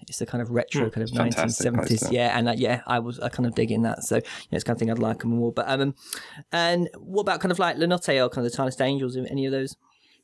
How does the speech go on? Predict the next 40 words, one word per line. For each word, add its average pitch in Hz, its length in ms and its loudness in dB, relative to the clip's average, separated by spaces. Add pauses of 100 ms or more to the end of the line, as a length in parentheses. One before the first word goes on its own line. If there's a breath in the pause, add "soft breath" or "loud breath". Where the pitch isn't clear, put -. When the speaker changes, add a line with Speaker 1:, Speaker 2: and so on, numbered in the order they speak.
(200)
Speaker 2:
I 98 120 2
haven't, 107 360 2
no. 110 320 2
I'm 101 160 2
gonna 123 160 2
watch, 110 320 0
uh, 95 460 2
Tarnished 98 360 0
An-, 90 380 0 (100)
Angels 90 360 2
very 90 180 4
soon. 80 640 0
I'm 85 380 2
really 85 240 6
looking 80 220 -2
forward 85 220 -2
to - 100 -4
that. 78 260 0 (100)
But, 85 260 4
um, 85 360 4
I've 90 160 0
not 110 160 4
seen 98 180 -2
Le 95 100 0
Notte. 85 460 -2 (640)
Speaker 1:
That's 117 240 -4
definitely - 340 -4
worth, 110 220 -6
that - 160 -4
is - 180 -12
well 113 240 0
worth 117 220 -6
buying. 110 320 -4 (100)
Um, 113 380 -4 (440)
well, 120 140 0
yeah, 110 120 0
one 117 120 -2
of 117 60 0
my 113 100 -2
favourite 110 380 0